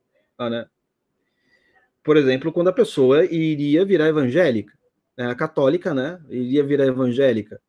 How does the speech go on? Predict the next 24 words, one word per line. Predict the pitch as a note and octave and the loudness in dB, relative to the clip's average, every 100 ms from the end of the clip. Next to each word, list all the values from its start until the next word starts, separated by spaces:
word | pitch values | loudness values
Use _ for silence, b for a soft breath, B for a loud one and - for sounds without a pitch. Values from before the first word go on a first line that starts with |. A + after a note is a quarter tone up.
| _ | _
né? | C#3+ F3+ - - _ D#3+ | -4 -4 -6 -14 _ 2
O | G3 | 6
problema | A#3+ E3+ A3 C#4 | 6 6 6 4
é | |
sempre | - A#3 B3+ | -2 -4 -2
o | |
mesmo, | C3+ C3+ G2+ F2 _ _ _ _ _ | -2 -2 -4 -12 _ _ _ _ _
né? | A2 A2+ _ b b b b b | -12 -12 _ b b b b b
Não | - C3+ | -4 -2
tem | D3+ G#3 | 0 0
como, | D#3+ C#3 G#2+ G#2 _ _ _ _ _ _ | 2 0 0 -8 _ _ _ _ _ _
tá? | - A#2 C3+ _ _ _ _ _ _ _ _ _ _ _ _ - | -10 -8 -10 _ _ _ _ _ _ _ _ _ _ _ _ -4
Então, | D3 - G3 C3+ - b b b b _ | -2 2 0 -2 -10 b b b b _
é, | C#3+ C#3 C3+ - | 2 2 2 2
ele | D3+ F3+ | 0 0
faz | - F#3 A3+ | -2 -2 0
essa | G3 E3+ | -2 -6
conversão | D#3 C#3 B2+ B2+ C#3+ D#3 D#3 | -6 -4 -4 -4 -4 -4 -4
justamente | A#2+ D#3 E3 D#3 | -8 -6 -4 -4
que | D#3 | -6
ele | |
pensou, | D3+ C#3 D3+ | -8 -4 -4
"Opa, | B2+ | -4
peraí, | A#2 D3+ D#3 G#2+ | -2 -2 -2 -4